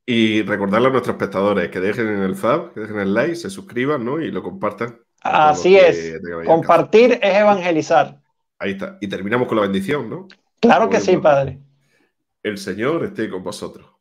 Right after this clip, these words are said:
Speaker 2: Y con su espíritu.
Speaker 1: Y la bendición de Dios Todopoderoso,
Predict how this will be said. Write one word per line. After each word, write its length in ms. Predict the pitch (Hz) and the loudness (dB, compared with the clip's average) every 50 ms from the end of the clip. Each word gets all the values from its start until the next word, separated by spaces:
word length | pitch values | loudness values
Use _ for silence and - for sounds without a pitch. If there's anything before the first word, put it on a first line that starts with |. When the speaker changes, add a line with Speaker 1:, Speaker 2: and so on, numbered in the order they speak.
| _ _ _ _ _ _ _ _ _ _ _ _ _ _ | _ _ _ _ _ _ _ _ _ _ _ _ _ _
Speaker 2:
Y 180 | - - 156 143 | 2 4 4 4
con 200 | 139 156 151 147 | 4 4 2 2
su 120 | 139 - 147 | 2 2 2
espíritu. 560 | 135 143 - - 170 165 147 143 139 - - _ _ _ _ _ _ _ _ _ _ - | 0 0 2 4 4 4 4 2 0 -4 -10 _ _ _ _ _ _ _ _ _ _ -14
Speaker 1:
Y 60 | - | -10
la 80 | 101 95 | -8 -8
bendición 380 | 92 92 95 98 98 107 104 | -8 -8 -8 -10 -8 -8 -6
de 120 | 107 98 95 | -4 -4 -2
Dios 340 | 104 117 127 123 - _ | -2 -4 -6 -8 -12 _
Todopoderoso, 760 | - 104 104 98 87 - - 80 82 85 85 73 - - - | -12 -10 -8 -8 -10 -10 -12 -12 -12 -12 -12 -14 -16 -20 -20